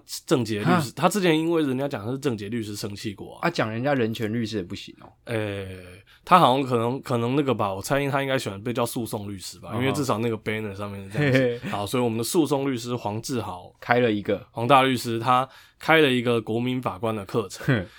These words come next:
Speaker 1: 然后说，诶，不懂法律也不懂审判的眉眉角角没关系，黄律师来教你。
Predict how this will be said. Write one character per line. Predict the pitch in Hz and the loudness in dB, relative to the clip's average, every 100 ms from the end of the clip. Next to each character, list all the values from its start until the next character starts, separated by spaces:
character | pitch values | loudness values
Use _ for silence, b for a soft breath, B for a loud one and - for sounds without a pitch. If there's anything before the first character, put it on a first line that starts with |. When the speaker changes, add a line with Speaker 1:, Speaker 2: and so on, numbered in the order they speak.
| B | B
Speaker 1:
然 | 113 | 0
后 | 127 147 143 | 4 6 6
说， | - 131 131 | 2 0 2
诶， | 135 196 | 0 0
不 | - | -2
懂 | 175 123 135 | -2 -2 0
法 | - 95 | -2 -2
律 | 120 123 107 | -2 -2 -2
也 | 107 | -4
不 | 156 | -4
懂 | 127 113 | -2 -2
审 | - 95 | -4 -8
判 | 95 123 | -4 -4
的 | 107 98 | -4 -8
眉 | 107 | -4
眉 | 117 120 | -2 0
角 | 113 | -2
角 | 113 | -2
没 | 101 123 | -2 0
关 | 131 135 | 0 0
系， | 135 131 | -2 -4
黄 | 117 113 | -4 -2
律 | 131 | -2
师 | 117 120 | -2 -2
来 | 107 | -2
教 | 101 107 113 | -4 -4 -4
你。 | 104 | -6